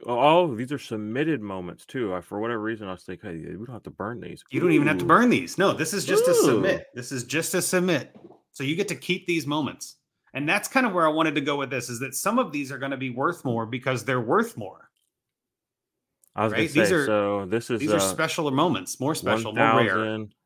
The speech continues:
Speaker 1: and this is a five hundred group
Speaker 2: Yep.
Speaker 1: with ten percent of the po-, ten percent already burned, basically.
Speaker 2: Yep.
Speaker 1: A little over ten percent
Speaker 2: So you get the
Speaker 1: burned.
Speaker 2: idea. So you can do the final decision if you want, right? But you can see how good these moments are. You got Mark Andrews again. There's a Debo. There's another Kit-, Kittle's got a ton of rares
Speaker 1: I was gonna
Speaker 2: right
Speaker 1: say,
Speaker 2: now.
Speaker 1: people don't <laughs> like Kittle very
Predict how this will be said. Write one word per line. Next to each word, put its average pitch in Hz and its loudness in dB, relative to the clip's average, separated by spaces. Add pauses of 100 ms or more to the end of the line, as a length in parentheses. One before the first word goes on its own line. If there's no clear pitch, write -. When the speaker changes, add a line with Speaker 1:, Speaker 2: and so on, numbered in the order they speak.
(200)
Speaker 1:
and 98 -8
this 101 -8
is 92 -6
a 90 -8
five 92 -2
hundred 98 -8
group 82 -8 (140)
Speaker 2:
Yep. 135 -10
Speaker 1:
with 87 -8 (120)
ten 107 -6
percent 101 -8
of 92 -8
the 85 -8
po-, - -10 (160)
ten 110 -8
percent 110 -10
already 87 -4
burned, 95 -4
basically. 82 -10
Speaker 2:
Yep. 135 -8 (640)
Speaker 1:
A 85 -8
little 87 -8
over 82 -10
ten 90 -14
percent 87 -10
Speaker 2:
So 143 -2
you 156 -2
get 185 0
the 170 2
Speaker 1:
burned. 160 4
Speaker 2:
idea. 156 4
So 139 -2
you 165 2
can 196 2
do 185 4
the 165 0
final 170 4
decision 143 0
if 117 -4
you 117 -2
want, 110 -2
right? 127 -2
But 131 -4
you 170 -6
can 175 0
see 214 2
how 156 2
good 160 0
these 110 -2
moments 123 0
are. 98 -2
You 123 -4
got 143 -2
Mark 139 -2
Andrews 135 -2
again. 147 -2
There's 107 -4
a 104 -8
Debo. 147 0
There's 113 -4
another 98 -10
Kit-, - -8
Kittle's 165 -2
got 117 -4
a 104 -8
ton 143 -8
of 113 -6
rares 113 -2
Speaker 1:
I 151 10
was 165 10
gonna - 8
Speaker 2:
right 123 6
Speaker 1:
say, 147 10
Speaker 2:
now. 120 4
Speaker 1:
people 175 8
don't 131 4
<laughs> 123 2
like 160 6
Kittle 156 10
very 120 4